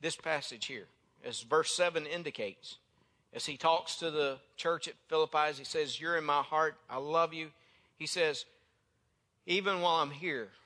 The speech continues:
imprisoned." Yes, that's right. Remember, as he's writing the book of Philippians, it's part of a group of letters we call the captivity epistles, where he's basically under house arrest, I think in Rome, actually,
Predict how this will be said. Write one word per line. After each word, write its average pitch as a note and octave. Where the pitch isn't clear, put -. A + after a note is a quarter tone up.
imprisoned." B2
Yes, B2
that's D#3
right. D#3
Remember, D#3
as C#3
he's B2+
writing D#3+
the D3
book D#3+
of E3
Philippians, D#3+
it's -
part D3+
of D3
a C#3+
group D#3+
of D#3+
letters D#3
we D3+
call D3+
the C#3
captivity E3
epistles, D#3
where E3
he's D#3+
basically F#3+
under E3
house C#3+
arrest, G#2+
I E3
think D#3+
in C3
Rome, B2+
actually, -